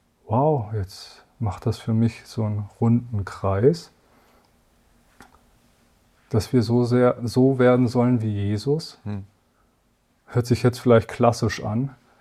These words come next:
Speaker 1: aber so zu werden ist schwer.
Speaker 2: Hm.
Speaker 1: Weil wir immer wieder diesen inneren Kampf haben. Ich merk's heutzutage immer noch.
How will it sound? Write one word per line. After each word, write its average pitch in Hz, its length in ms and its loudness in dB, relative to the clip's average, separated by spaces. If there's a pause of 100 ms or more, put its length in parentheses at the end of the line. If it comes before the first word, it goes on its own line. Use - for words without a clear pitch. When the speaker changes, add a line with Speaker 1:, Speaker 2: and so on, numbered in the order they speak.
(160)
Speaker 1:
aber 120 220 0
so 117 160 0
zu 101 300 -6
werden 110 320 0
ist 90 120 -6
schwer. 95 680 -6 (120)
Speaker 2:
Hm. 104 200 -8 (1500)
Speaker 1:
Weil 98 160 -2
wir 113 140 4
immer 131 220 4
wieder 123 160 4
diesen 120 280 -2
inneren 131 440 2
Kampf 151 400 -6
haben. 90 280 -4
Ich - 140 -8
merk's 98 300 -4
heutzutage 113 600 0
immer 107 280 -2
noch. 120 320 -4